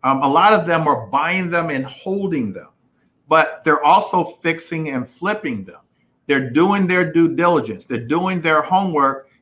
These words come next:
They're finding these opportunities at the auction,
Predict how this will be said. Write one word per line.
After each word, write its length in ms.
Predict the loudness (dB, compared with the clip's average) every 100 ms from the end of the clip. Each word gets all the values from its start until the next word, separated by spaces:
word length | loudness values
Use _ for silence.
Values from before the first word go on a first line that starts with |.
| -2
They're 160 | -2 -2
finding 760 | -4 -2 2 2 0 0 0
these 220 | 0 -2 0
opportunities 1080 | 2 2 0 -6 -2 -2 0 0 -2 -2 -6 _ -4
at 300 | -2 -2 -2
the 180 | -4 0
auction, 560 | 2 2 0 -10 -14